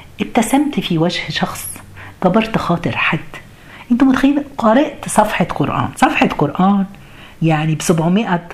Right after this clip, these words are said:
ضعف، أكني ختمت ختمة وشوية. سبحان الله. عاوزين نقبل على الله، نقبل في الصيام. إيه تاني عمل جسدي؟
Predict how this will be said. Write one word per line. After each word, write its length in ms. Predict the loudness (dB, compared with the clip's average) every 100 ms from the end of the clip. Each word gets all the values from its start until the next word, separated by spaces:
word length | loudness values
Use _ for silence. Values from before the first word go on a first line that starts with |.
| -2
ضعف، 340 | 2 2 0 -2
أكني 380 | 2 4 4 4
ختمت 500 | 4 4 2 2 0
ختمة 480 | 0 2 4 4
وشوية. 760 | 4 0 -2 2 4 4 2 -4 -14 -16
سبحان 360 | -10 -4 0 0
الله. 360 | 2 0 0 -4 -18 -18 -16 -16 -14 -2
عاوزين 320 | 2 2 2
نقبل 380 | 2 -2 -4 -8 -8 -14 -2
على 300 | 2 2 0 -4 -20 -6 -4
الله، 420 | -2 0 0 -2 -8 0
نقبل 460 | 2 4 2 0 -2 -10
في 60 | -2
الصيام. 340 | -2 0 -2 -6 -14 -18 -20 -18 -18 -4 0
إيه 160 | 2
تاني 340 | 4 2 2 -2 -8 -18 -18 -6
عمل 400 | 2 4 4 0 -4 -14 -20 -20 -20 -20 -20 -20 -14 -2
جسدي؟ 400 | 2 2 0